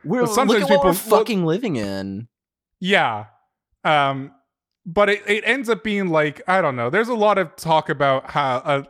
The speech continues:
Speaker 2: like, for, with taxes, obviously, and everything. And that is, like, one of the things I still find myself, I mean,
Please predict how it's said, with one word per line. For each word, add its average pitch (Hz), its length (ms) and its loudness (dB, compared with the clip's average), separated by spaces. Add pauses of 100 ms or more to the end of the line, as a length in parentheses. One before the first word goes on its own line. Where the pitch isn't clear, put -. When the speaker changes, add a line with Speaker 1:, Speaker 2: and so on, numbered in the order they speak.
(120)
Speaker 2:
like, 143 200 -4
for, 143 280 -8 (920)
with 226 240 0
taxes, 185 540 0
obviously, 156 440 2
and 143 60 0
everything. 139 560 -2
And 151 140 -4
that 220 140 2
is, 226 100 -2
like, 233 160 0
one 190 160 2
of 196 80 2
the 185 100 2
things 170 260 -2
I 160 40 -2
still 160 300 0
find 143 320 0
myself, 135 340 -4
I 214 100 0
mean, 208 240 -4